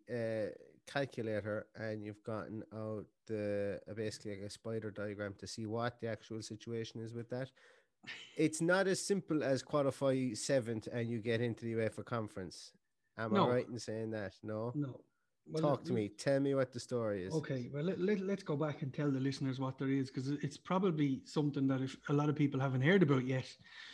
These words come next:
Speaker 2: So basically, uefa have decided to set up this third tier competition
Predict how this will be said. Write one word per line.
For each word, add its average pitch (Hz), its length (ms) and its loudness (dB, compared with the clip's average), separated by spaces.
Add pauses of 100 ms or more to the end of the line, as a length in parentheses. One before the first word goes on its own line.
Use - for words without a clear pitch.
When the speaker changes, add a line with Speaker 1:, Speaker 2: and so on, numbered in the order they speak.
(420)
Speaker 2:
So 147 140 6
basically, 156 720 8
uefa 147 420 8
have 131 220 -2
decided 135 560 0
to 127 440 -2 (500)
set 143 160 2
up 135 260 0
this 131 200 -2 (100)
third 170 380 4
tier 139 440 2 (300)
competition 131 640 0